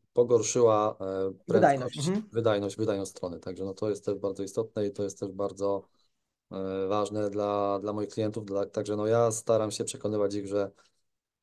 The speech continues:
Speaker 1: jednak nie tędy droga i żeby zabezpieczyć stronę, zabezpieczyć swojego WordPressa, no trzeba trochę więcej wysiłku niż tylko instalacja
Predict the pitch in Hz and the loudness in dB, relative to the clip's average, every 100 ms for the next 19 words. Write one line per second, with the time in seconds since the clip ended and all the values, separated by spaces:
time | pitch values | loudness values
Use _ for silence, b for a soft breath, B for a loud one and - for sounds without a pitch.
0 | - 120 117 110 110 117 110 107 117 117 | -2 2 4 4 2 0 -2 4 4 6
1 | 117 107 110 107 101 101 104 107 113 117 | 6 4 2 -2 -2 -2 -2 -2 0 -2
2 | 113 110 - - - 117 113 113 110 101 | -2 -4 -6 -8 0 2 2 2 0 -4
3 | - 107 110 - 107 107 107 - 110 110 | -4 -4 -4 -4 -2 -2 -4 0 0 2
4 | 107 104 101 _ - - 113 107 107 107 | 0 0 -4 _ -12 0 0 2 2 2
5 | 104 104 - 104 - 107 - 101 98 - | -2 -4 -8 -14 -4 -4 -2 -2 -2 -4
6 | - 95 92 101 101 95 92 104 101 95 | -10 -8 -4 -4 -4 -8 -8 -8 -8 -8
7 | - 98 95 98 92 - 90 | -8 -6 -6 -4 -6 -6 -8